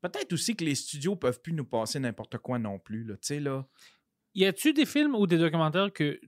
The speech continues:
Speaker 2: tout le monde dit, « Ah, c'est fucking bon », puis t'essayes d'aimer ça, puis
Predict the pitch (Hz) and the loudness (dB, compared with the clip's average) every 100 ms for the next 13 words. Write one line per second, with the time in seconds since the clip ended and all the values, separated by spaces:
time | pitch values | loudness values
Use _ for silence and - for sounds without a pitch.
0 | _ 180 165 185 170 170 151 170 - 143 | _ 2 4 4 2 0 0 -2 -2 -2
1 | - 165 160 135 143 180 208 - 147 - | -2 0 0 2 2 2 0 -4 -4 -2
2 | 139 - 190 175 151 143 - 185 - 139 | -2 0 0 2 2 2 2 0 2 -2